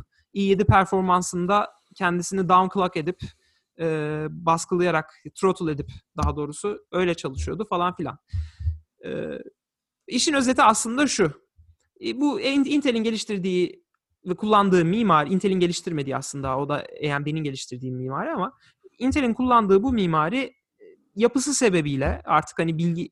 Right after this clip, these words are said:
o transistörler arasında bilginin aktarımı mı, toplanması mı, tam olarak ne olduğunu bilmiyorum. Benim de tam uzmanlık alanım değil. Bir şekilde performansı hızlı olmayı sağlasa da ısınma sorunu yaratıyor ve aynı zamanda da,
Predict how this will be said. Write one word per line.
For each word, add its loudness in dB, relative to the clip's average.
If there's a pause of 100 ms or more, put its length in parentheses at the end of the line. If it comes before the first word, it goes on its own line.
(120)
o 0
transistörler 2
arasında 0
bilginin 0
aktarımı 2
mı, 0
toplanması -2
mı, 0
tam -2
olarak 2
ne 0
olduğunu 0
bilmiyorum. -2
Benim 0
de -2
tam -4
uzmanlık -4
alanım -8
değil. -8 (560)
Bir 4
şekilde 0
performansı 4
hızlı 0
olmayı 0
sağlasa 2
da 0 (140)
ısınma -2
sorunu 0
yaratıyor 2 (400)
ve 2
aynı 4
zamanda 0
da, -4